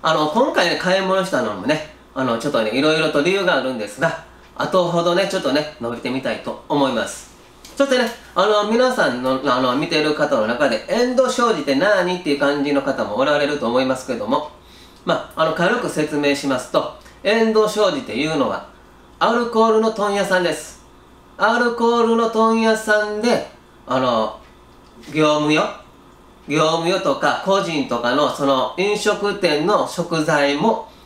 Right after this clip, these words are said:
扱っているお店になります。ゲロッチョが行ってきたのはね、大阪の遠藤商事の本店です。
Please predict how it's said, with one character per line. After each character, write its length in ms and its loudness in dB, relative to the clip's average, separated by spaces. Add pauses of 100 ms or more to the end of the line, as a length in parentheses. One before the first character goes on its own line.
(140)
扱 500 0
っ 60 -14
て 200 0
い 40 0
る 220 0
お 80 -4
店 220 0
に 80 2
な 80 -2
り 40 -12
ま 80 -10
す。 220 -16 (640)
ゲ 100 2
ロ 120 4
ッ 60 -10
チ 60 0
ョ 60 2
が 60 4
行 80 -2
っ 20 -10
て 100 -2
き 100 -2
た 120 0
の 80 -2
は 80 -6
ね、 200 -2 (160)
大 200 2
阪 340 2
の 220 -2
遠 260 0
藤 180 2
商 180 2
事 100 -10
の 260 -2 (280)
本 220 2
店 220 -4
で 60 -16
す。 260 -18